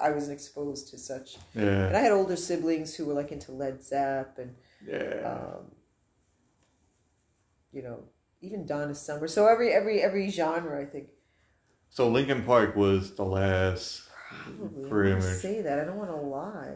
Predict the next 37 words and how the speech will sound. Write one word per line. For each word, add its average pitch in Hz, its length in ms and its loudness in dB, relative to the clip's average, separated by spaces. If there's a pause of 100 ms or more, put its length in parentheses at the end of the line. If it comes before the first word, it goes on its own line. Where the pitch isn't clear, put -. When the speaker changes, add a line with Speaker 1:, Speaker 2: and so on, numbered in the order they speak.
Speaker 2:
I'm 233 120 6
Speaker 1:
No, 277 100 8
the 277 80 6
Doobie 302 300 6
Brothers, 151 340 4
I 151 80 4
lied. 160 280 4 (340)
Speaker 2:
Oh, 120 200 8
Speaker 1:
Which - 140 8
was 98 140 6
Speaker 2:
okay. 98 100 4
Speaker 1:
a - 20 8
couple 240 140 4
summers 196 320 4
ago, 190 220 8
and 196 80 6
I 196 80 4
just - 160 -6
kinda 262 180 0
took - 180 -4
a 175 80 0
ride 147 320 4
with 131 120 -4
my 131 100 -6
friends 139 340 -10 (200)
to 139 100 -14
go 131 140 -8
to, 262 60 0
Speaker 2:
Hey, 262 360 4
Speaker 1:
you - 60 2
know. - 40 -4
Speaker 2:
somewhere, 135 440 4
you 113 60 0
know, 107 120 4
Speaker 1:
Yeah, - 80 6
Speaker 2:
mine 135 80 8
Speaker 1:
you 196 60 10